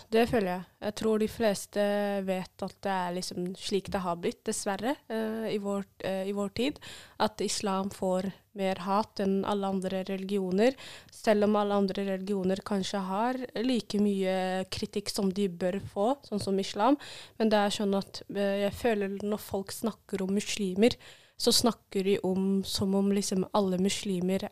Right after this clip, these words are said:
er like, da, så, eh, og har like verdier og har alle muslimer på en måte tilber islam på samme måte, og det er jo ikke sant. Eh, noen muslimer er, eh, mer ekstreme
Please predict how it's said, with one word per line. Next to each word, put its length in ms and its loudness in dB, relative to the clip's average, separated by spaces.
er 100 2
like, 420 2
da, 260 2
så, 280 0
eh, 480 2
og 140 6
har 180 2
like 300 2
verdier 480 -2
og 160 2
har 320 -2
alle 280 0
muslimer 500 -2
på 120 -10
en 40 -2
måte 300 -4
tilber 540 0
islam 380 -4
på 440 -2
samme 420 -2
måte, 420 0
og 140 0
det 80 2
er 160 2
jo 160 -4
ikke 260 -2
sant. 400 0
Eh, 440 10
noen 380 6
muslimer 720 6
er, 480 4
eh, 220 2
mer 340 4
ekstreme 720 0